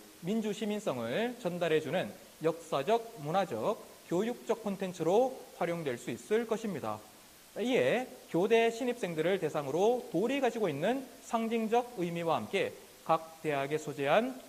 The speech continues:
석각 자료를 설명해주는 일종의 교내 탐방 수업이 기획될 수 있다고 봅니다. 자, 이러한 교육 프로그램이 체계적으로 시행될 수 있다면 스승의 길을 걸어가려는 예비교사의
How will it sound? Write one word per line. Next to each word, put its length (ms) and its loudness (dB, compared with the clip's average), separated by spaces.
석각 480 0
자료를 480 -2
설명해주는 800 -2
일종의 640 -2
교내 500 2
탐방 400 2
수업이 580 -2
기획될 440 -4
수 140 -8
있다고 480 0
봅니다. 460 -4
자, 80 0
이러한 600 8
교육 280 2
프로그램이 600 2
체계적으로 640 2
시행될 440 -2
수 120 -8
있다면 540 0
스승의 480 0
길을 380 4
걸어가려는 840 2
예비교사의 840 0